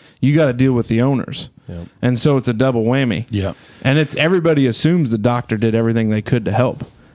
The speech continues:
Speaker 1: because they can, they can see, like, "Oh, yeah, I saw you do this, or I saw you do that."
Speaker 2: Sure.
Speaker 1: When you're working on an animal, some people don't, you know,
Speaker 3: They
Speaker 1: like,
Speaker 3: don't
Speaker 1: they
Speaker 3: get
Speaker 1: don't
Speaker 3: it.
Speaker 1: know. They
Speaker 3: They
Speaker 1: don't
Speaker 3: do not
Speaker 1: understand.
Speaker 3: get it.
Speaker 1: So
Speaker 3: Hey.
Speaker 1: it's just different. But
Speaker 3: Cheers to veterinarians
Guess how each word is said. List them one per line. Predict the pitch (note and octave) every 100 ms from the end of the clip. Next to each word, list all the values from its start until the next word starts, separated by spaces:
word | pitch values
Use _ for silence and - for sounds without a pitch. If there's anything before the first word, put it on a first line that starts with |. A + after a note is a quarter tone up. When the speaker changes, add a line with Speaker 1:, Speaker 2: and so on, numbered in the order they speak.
| -
Speaker 1:
because | B2 D3+ B2
they | A#2 B2
can, | A#2 A2 A#2+
they | C3+
can | B2+ A2+
see, | - D3+ D#3 C3+
like, | A2+ G#2 -
"Oh, | C3+
yeah, | C3+ C3+
I | A2+
saw | - B2
you | A#2+
do | A#2 A#2+
this, | B2 A2 -
or |
I | A2
saw | - B2+
you | A#2
do | A2+ A#2
that." | C3 A#2 -
Speaker 2:
Sure. | - F#2+ - -
Speaker 1:
When | B2
you're | E3+
working | D#3+ C3+ B2
on | A2+
an | A2+
animal, | C#3+ C#3+ A2+ A2+ - _ _ _ _
some | - C3
people | C3 C3 A#2
don't, | A#2 A#2+ G2 _ _ _ _ _
you | C3 A#2
know, | A2 A#2 - -
Speaker 3:
They | A#2+
Speaker 1:
like, |
Speaker 3:
don't | C3+
Speaker 1:
they | B2
Speaker 3:
get | A#2+
Speaker 1:
don't | A#2+
Speaker 3:
it. |
Speaker 1:
know. | D#3 B2
They | A#2
Speaker 3:
They |
Speaker 1:
don't | A#2+
Speaker 3:
do | B2
not | A#2
Speaker 1:
understand. | A2+ C#3 A2+ G2
Speaker 3:
get |
it. | - - -
Speaker 1:
So | - C3+ B2 A2+ A#2+ -
Speaker 3:
Hey. | C#3+
Speaker 1:
it's |
just | C#3+ B2+
different. | C#3 A#2 G#2 -
But | C3 C3+ C#3+ -
Speaker 3:
Cheers | - F#3+ F#3+ F#3+ F3+ -
to | D3+ B2+ A#2
veterinarians | A#2 D3 D#3 C#3 C#3 C#3 C#3 C#3 C#3 -